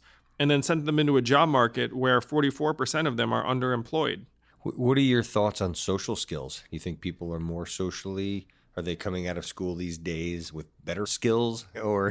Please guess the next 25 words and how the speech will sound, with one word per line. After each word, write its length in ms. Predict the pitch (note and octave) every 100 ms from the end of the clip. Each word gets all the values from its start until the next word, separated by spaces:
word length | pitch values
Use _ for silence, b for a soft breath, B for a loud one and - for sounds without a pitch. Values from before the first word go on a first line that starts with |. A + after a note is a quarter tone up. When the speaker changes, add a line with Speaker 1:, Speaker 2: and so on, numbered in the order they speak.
| -
Speaker 2:
do 60 |
you 160 | A2+ G2
feel 240 | - G2
that 220 | E2+ E2+ -
they 140 | F2+
are 200 | E2+ E2
lacking 460 | D#2 F2+ - C2 - - _ _ _ -
and 100 | F2
could 140 | E2
use 160 | E2+ -
some 120 | D#2+
improvement? 460 | D#2 F#2 D#2+ D2 - _ _ -
Speaker 1:
Well, 120 | D#3+
if 80 | F3
you 120 | F3+
look 160 | G3 A#3
at 100 | G3+
the 80 | E3
numbers, 540 | C#3+ D3+ C#3+ A#2+ A#2
and 100 | A#2
I'm 120 | C3
a 80 | C3
very 200 | C3 C#3+
data-driven 760 | A#2 C3 C3 A#2+ B2+ B2 A#2 A2
guy, 460 | B2 A#2+ G#2+ G#2+